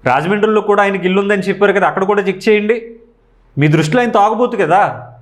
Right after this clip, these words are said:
మరి ఇంత ఒక్క రోజులో ఇంత తాగేసినోడు నాలుగు వందల కిలోమీటర్ల ప్రయాణానికి ఇక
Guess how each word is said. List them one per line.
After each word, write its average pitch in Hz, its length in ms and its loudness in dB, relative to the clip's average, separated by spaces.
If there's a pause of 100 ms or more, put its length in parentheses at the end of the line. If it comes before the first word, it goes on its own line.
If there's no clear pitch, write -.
(360)
మరి 175 160 2
ఇంత 196 160 -2
ఒక్క 180 280 0
రోజులో 220 320 4
ఇంత 240 200 -4
తాగేసినోడు 208 920 -2 (920)
నాలుగు 175 280 2
వందల 185 180 0
కిలోమీటర్ల 240 560 2
ప్రయాణానికి 208 960 -2 (500)
ఇక 170 160 0